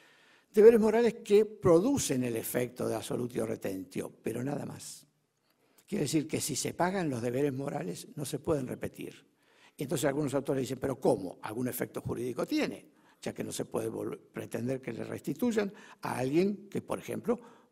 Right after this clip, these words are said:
pagó por error". Bueno, eh,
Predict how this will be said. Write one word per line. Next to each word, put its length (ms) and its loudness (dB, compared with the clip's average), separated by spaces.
pagó 360 -8
por 200 -6
error". 340 -6
Bueno, 340 0
eh, 680 -6